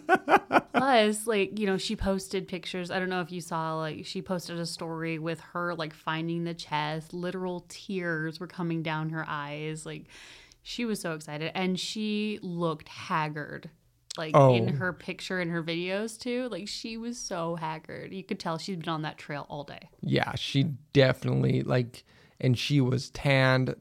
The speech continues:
Speaker 1: as all get out.
Speaker 2: Yep.
Speaker 1: And just, she spent, she said she literally had spent, like, thirteen hours a day, like,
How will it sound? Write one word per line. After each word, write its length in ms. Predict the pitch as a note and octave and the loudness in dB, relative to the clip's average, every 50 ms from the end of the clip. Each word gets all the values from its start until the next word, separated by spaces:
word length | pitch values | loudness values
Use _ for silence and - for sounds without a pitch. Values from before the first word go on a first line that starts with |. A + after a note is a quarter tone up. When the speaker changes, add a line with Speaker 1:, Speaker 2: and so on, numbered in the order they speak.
| - - - | -10 -8 -2
Speaker 1:
as 200 | D3 C#3 B2+ A#2+ | 0 0 0 2
all 340 | B2+ C3+ C3+ C3 C3 B2+ C3 | 4 6 8 8 8 8 6
get 280 | B2+ - C3+ B2+ B2 B2+ | 4 4 4 4 6 6
out. 400 | B2+ B2+ B2+ B2+ B2+ B2+ B2+ B2+ D#3 | 6 6 6 6 6 6 4 4 2
Speaker 2:
Yep. 140 | D#3 - - - | 0 -4 -6 -2
Speaker 1:
And 540 | - C3+ B2 B2 B2 B2 B2 B2 B2 B2 A#2 - _ _ _ _ _ | 0 2 4 4 4 4 4 2 2 0 -2 -4 _ _ _ _ _
just, 380 | - - C#3 C3+ B2+ B2+ - - _ _ _ _ _ _ | -2 2 2 4 2 2 -2 -10 _ _ _ _ _ _
she 420 | - B2+ - - - - F#3 G3 F#3+ | -12 -10 -8 -4 0 0 2 2 2
spent, 460 | - - - E3 D3+ C#3 - - - | 0 2 4 4 6 4 4 0 -4
she 160 | - - F#3+ | -4 -4 -4
said 360 | F#3+ - A#3+ A#3+ E3+ C3+ - - - - - - - _ _ _ _ - - | -2 0 0 0 0 -2 -4 -12 -16 -20 -20 -20 -20 _ _ _ _ -14 -10
she 220 | - - - C#3+ | -4 0 2 4
literally 340 | C3 C#3 C#3+ C#3 C#3 C3 C3 | 6 6 6 6 6 4 4
had 100 | B2+ B2 | 2 0
spent, 240 | - - B2+ B2 B2+ | 0 0 2 2 2
like, 140 | B2 A#2+ A#2 | 2 0 2
thirteen 360 | - B2 B2+ B2 - B2+ B2 | 2 0 0 0 0 0 2
hours 280 | B2 B2 B2 B2 - - | 2 2 2 0 0 0
a 40 | |
day, 240 | A#2+ A#2+ B2 A#2+ A#2+ | 0 0 2 2 2
like, 200 | A#2+ B2 B2 - | 2 0 0 -2